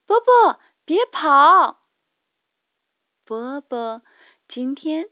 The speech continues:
我们就到这儿吧，该回家了。博物馆的出口处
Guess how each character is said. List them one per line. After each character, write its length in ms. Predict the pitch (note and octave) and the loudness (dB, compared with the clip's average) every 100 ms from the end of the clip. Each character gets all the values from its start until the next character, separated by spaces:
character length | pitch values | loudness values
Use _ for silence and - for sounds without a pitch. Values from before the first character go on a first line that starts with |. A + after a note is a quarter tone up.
| _ _ | _ _
我 240 | A#3 G#3+ | -6 -6
们 220 | G3+ A3+ B3+ | -6 -10 -10
就 180 | D#4 | -10
到 240 | D4+ A#3 E4 | -8 -6 -8
这 180 | D#4+ G4 | -8 -8
儿 360 | G4+ F#4 A#3+ | -6 -6 -10
吧， 260 | A#3 A3+ A#3 _ _ _ _ _ - | -8 -8 -10 _ _ _ _ _ -14
该 380 | A3 A3+ B3+ | -10 -10 -10
回 300 | C4+ A3+ G#3 | -12 -10 -10
家 500 | A3+ - D#4 E4 F4 | -12 -10 -8 -6 -10
了。 200 | E4+ C4 - _ _ _ _ _ _ _ _ _ _ _ _ _ _ _ _ _ _ _ _ _ | -12 -14 -16 _ _ _ _ _ _ _ _ _ _ _ _ _ _ _ _ _ _ _ _ _
博 280 | - B3+ B3+ | -2 0 0
物 220 | D#4 F#4 | 0 -2
馆 440 | D#4 C4+ G3+ F#3 F#3+ | -4 -4 -6 -8 -14
的 160 | A#3 | -14
出 260 | B3 - F4+ | -12 -8 -8
口 320 | - B3+ F#3 | -8 -10 -10
处 440 | - - D4+ B3 | -12 -14 -12 -12